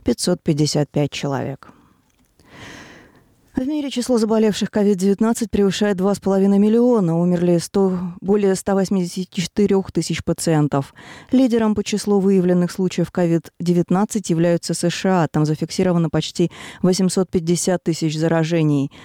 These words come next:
С начала пандемии умерло более сорока семи тысяч человек. Группа жителей Санкт-Петербурга подала в суд коллективный иск о признании недействительным ряда ограничений, введённых властями в условиях режима повышенной готовности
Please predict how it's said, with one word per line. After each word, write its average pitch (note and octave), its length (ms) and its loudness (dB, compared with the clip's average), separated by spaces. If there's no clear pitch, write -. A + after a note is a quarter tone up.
С - 80 -6
начала G#3+ 340 2
пандемии F3 580 2
умерло F3+ 580 2
более F3+ 540 2
сорока F3 400 -2
семи D#3 260 0
тысяч C#3+ 300 -4
человек. D3 640 -2
Группа C4+ 320 0
жителей B3+ 340 2
Санкт-Петербурга A#3 840 0
подала F#3 560 0
в - 80 -16
суд A#3+ 240 -2
коллективный G3 640 2
иск - 160 -4
о F#3+ 40 -2
признании G3 480 2
недействительным G3 800 2
ряда E3+ 300 0
ограничений, G#3+ 720 2
введённых G3+ 560 0
властями F#3 440 0
в D#3+ 60 -2
условиях F3 460 0
режима F#3 340 0
повышенной E3+ 480 0
готовности A#3 680 2